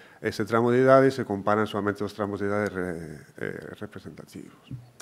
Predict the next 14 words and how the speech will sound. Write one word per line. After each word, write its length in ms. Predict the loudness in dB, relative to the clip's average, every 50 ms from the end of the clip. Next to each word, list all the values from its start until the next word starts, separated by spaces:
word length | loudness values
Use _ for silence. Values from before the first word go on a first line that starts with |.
| -20 -20 _ _ _ _ _ _ _ _ _ _ _ _ _ _ -20 -20 -20 -20 -20 -20 -20 -20 -20 -20 -20 -20 -18 -10 -4
E 160 | 0 4 6
na 80 | 6 6
actualidade, 400 | 6 8 8 10 10 10 10 8
onde 160 | 6 6 4
estamos? 640 | 0 0 0 -2 0 0 -2 -6 -10 -12 -12 -8 -2
En 160 | 2 4 6
lingua 240 | 6 8 8 8 8
inicial, 560 | 8 6 8 8 10 10 10 10 8 6 0 -6 -16 -10 -2 0
como 240 | 2 4 6 8
vedes, 400 | 10 10 10 8 8 4 2 -6 -18 -20 -20 -20 -20 -20 -20 -6
a 160 | 2 4 6 6
lingua 160 | 8 8 8
máis 160 | 8 8 6
falada, 800 | 8 8 8 10 12 12 12 12 8 6 4 0 -10 -18 -20 -20